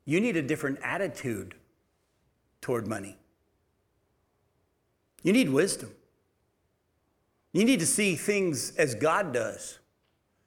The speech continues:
Do you ever think about the fact that when Peter was confronted by the Pharisees about whether or not Jesus and the disciples paid the temple tax, and Peter goes, "Uh, yeah, sure he d-, yeah, I'm sure we do."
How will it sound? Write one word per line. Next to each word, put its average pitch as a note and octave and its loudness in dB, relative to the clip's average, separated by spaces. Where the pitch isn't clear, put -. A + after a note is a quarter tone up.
Do G3 2
you D4 8
ever D4+ 0
think C4+ 4
about A#3 4
the - 0
fact F#3+ 4
that F3 0
when D#3 0
Peter G3 8
was E3 6
confronted E3+ 2
by D#3+ 8
the C#3+ 2
Pharisees E3+ 2
about D3+ 4
whether D#3+ 4
or - 0
not D#3 0
Jesus D3 0
and D3+ 2
the C#3+ 0
disciples D3+ 0
paid D#3 2
the B2+ -4
temple D#3 -2
tax, - -2
and B2 -8
Peter E3+ 6
goes, C3+ 4
"Uh, E3 2
yeah, F#3 6
sure E4 4
he F3 6
d-, C#3 0
yeah, A#3 6
I'm A#3 8
sure - 4
we G#3+ 6
do." C#3+ 2